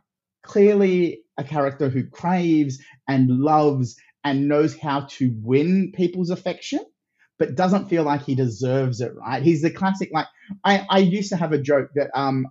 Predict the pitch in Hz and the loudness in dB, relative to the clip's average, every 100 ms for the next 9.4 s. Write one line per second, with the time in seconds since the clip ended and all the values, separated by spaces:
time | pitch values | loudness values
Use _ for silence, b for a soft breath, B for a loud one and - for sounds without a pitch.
0 | - 143 156 151 151 147 _ _ 147 147 | -6 -2 2 2 2 -2 _ _ -2 2
1 | 143 139 135 131 - 143 156 165 165 196 | 2 2 0 -2 -6 -4 0 2 4 2
2 | 196 175 151 143 139 143 127 - _ _ | 2 0 0 -2 0 0 0 -10 _ _
3 | B B 151 _ 135 113 160 127 - _ | B B -20 _ -10 -8 -4 -4 -4 _
4 | - 156 147 151 - 151 156 156 - 151 | -4 0 0 -2 0 2 0 -2 2 4
5 | 143 139 135 135 - 147 131 131 120 - | 6 6 4 2 0 2 4 2 0 -4
6 | 160 160 156 151 147 151 135 196 214 196 | -2 0 0 0 0 -2 -2 4 4 4
7 | 147 131 - B B 151 160 160 160 156 | 2 2 0 B B 0 2 2 4 2
8 | 131 _ - 180 196 180 165 143 - 165 | 0 _ 0 4 6 6 6 2 2 2
9 | 175 160 135 131 | 6 6 4 0